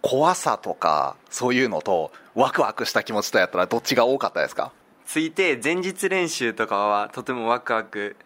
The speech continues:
Speaker 2: してて、けど、結局、寝る前には、すごくやっぱり緊張とか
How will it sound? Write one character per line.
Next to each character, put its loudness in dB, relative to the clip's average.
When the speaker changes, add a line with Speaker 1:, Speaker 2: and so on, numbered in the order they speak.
Speaker 2:
し -16
て -4
て、 -6
け -2
ど、 0
結 -8
局、 -6
寝 -2
る 2
前 2
に -4
は、 2
す -10
ご 0
く -4
や 2
っ -16
ぱ -2
り -2
緊 -8
張 0
と -6
か -4